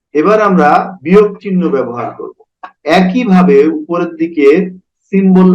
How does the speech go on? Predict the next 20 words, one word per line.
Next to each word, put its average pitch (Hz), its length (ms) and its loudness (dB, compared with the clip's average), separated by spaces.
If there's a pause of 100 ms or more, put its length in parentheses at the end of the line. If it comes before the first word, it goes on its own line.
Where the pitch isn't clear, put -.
(120)
এখানে 165 240 -6 (100)
ক্লিক 190 200 -10 (100)
করলাম, 185 320 2 (540)
more 180 380 2 (140)
symbol 151 360 0 (240)
এখানে 190 240 -6 (100)
ক্লিক 185 200 -2 (100)
করলাম 185 300 2 (520)
এবং 165 140 0 (120)
এখানে 185 280 -4
দেখুন 185 220 -4 (160)
যোগের 151 300 0 (120)
পাশেই 160 380 -2 (400)
বিয়োগ 180 240 2 (100)
চিহ্ন 143 200 -6 (120)
রয়েছে, 113 260 -8 (100)
এটা 156 140 -6 (120)
সিলেক্ট 190 400 -2
করে 214 160 4 (580)
ইনসার্ট 156 480 -2